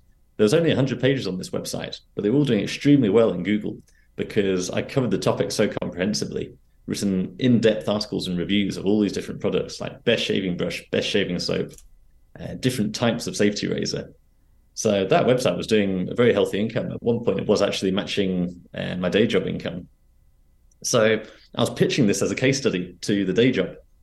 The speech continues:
saying, "This stuff is really working." And the incredible thing that most of us talk about now in S E O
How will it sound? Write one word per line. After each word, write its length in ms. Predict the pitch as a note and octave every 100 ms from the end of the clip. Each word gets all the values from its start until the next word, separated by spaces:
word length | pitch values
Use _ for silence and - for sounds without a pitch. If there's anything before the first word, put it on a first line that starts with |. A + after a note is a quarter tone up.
| _ _
saying, 540 | - G#2 G2 G2 F#2+ F#2+ - -
"This 140 | C3+
stuff 200 | - D3
is 120 | F#2+ G#2+
really 180 | B2
working." 560 | F#2+ B2 - F2+ F2 - - - - - -
And 240 | G2 G#2
the 60 | B2+
incredible 320 | A#2+ D3+ A#2+
thing 220 | C3+ B2
that 280 | F#2+ - -
most 200 | A2+ A2+
of 60 | G#2
us 140 | -
talk 220 | - A#2
about 220 | G#2+ F#2+
now 180 | G2 G#2+
in 60 | F#2+
S 180 | F#2 G2
E 80 |
O 240 | G#2+ F2